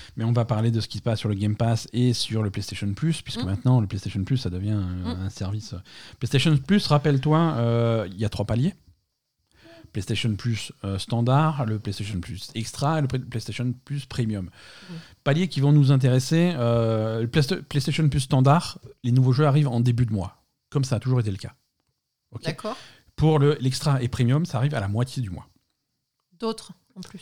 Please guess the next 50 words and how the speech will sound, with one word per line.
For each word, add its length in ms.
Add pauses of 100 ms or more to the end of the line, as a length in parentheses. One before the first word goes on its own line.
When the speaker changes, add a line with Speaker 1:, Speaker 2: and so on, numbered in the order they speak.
Speaker 1:
Voilà, 240 (260)
voilà. 220 (400)
Euh, 880
donc 300
à 40
la 60
moitié 300
du 80
mois, 260 (400)
là, 140
ça 100
va 100
sortir 300
le 140
dix-neuf 640
pour 100
le 60
mois 100
de 60
juillet. 220 (760)
Le 160
dix-neuf 280
juillet, 200
il 60
y 40
aura 380
des 100
nouveaux 220
jeux. 340
Ils 80
sont 140
pas 100
encore 240
annoncés, 480
mais 220
on 140
a 140
quand 220
même 160
déjà 240
des 140
rumeurs 440
de 140
ce 80
qui 120
va 180
se 180
rajouter 260
au 60
catalogue, 460